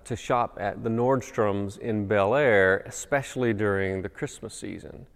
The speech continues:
Um, because at, at Christmas time, she loved to just take in the ambiance. The, the decorations were always magnificent. Um, typically, there were,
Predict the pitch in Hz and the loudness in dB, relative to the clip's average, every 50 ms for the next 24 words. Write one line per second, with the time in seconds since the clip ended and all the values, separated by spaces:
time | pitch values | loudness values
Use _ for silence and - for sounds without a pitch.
0 | _ _ _ - - - _ _ _ _ _ - 113 107 104 98 95 98 78 - | _ _ _ -20 -20 -20 _ _ _ _ _ -12 -10 -8 -8 -8 -8 -8 -8 -8
1 | - - - 139 123 98 104 - - - - - 104 - - - 180 175 - - | -8 -4 0 0 0 0 -2 -6 -10 -10 -10 -12 -18 -12 -6 -4 -4 -2 -2 -4
2 | 117 - - - - - - - 85 - 82 92 - - - 123 104 113 113 117 | -6 -6 -8 -10 -10 -10 -10 -10 -12 -12 -12 -12 -14 -12 -10 -8 -4 0 4 6
3 | 120 123 123 117 104 - 117 98 104 110 98 - - - - - - - 120 110 | 6 6 4 2 0 -4 -6 -4 -4 -4 -4 -6 -8 -18 -18 -12 -8 -6 -6 -4
4 | - 120 107 104 101 98 - 101 98 101 101 95 92 85 73 76 69 65 - - | -2 -2 -2 -2 -2 -4 -4 -4 -4 -4 -4 -4 -4 -6 -6 -8 -12 -14 -16 -18
5 | - - - - 101 95 90 90 - - 113 107 107 120 113 - - 117 113 110 | -18 -18 -12 -10 -8 -8 -8 -10 -10 -8 -8 -6 -4 -4 -4 0 2 2 4 4
6 | 110 104 - 113 101 87 95 104 101 98 101 104 104 98 98 101 95 92 95 90 | 2 2 -2 -6 -6 -4 -6 -6 -6 -4 -2 -2 0 0 0 -2 -2 -4 -6 -6
7 | 85 92 95 101 110 110 - 110 - - 107 101 - - - - - - _ - | -6 -6 -4 -4 -4 -4 -4 -6 -10 -8 -10 -10 -10 -12 -16 -20 -20 -20 _ -20
8 | - - - 95 92 - _ - - 123 - - 117 - 110 110 104 101 98 101 | -20 -18 -18 -18 -20 -20 _ -8 -6 -6 -2 -2 -2 0 2 2 2 4 4 2
9 | 101 101 95 85 | 2 2 2 0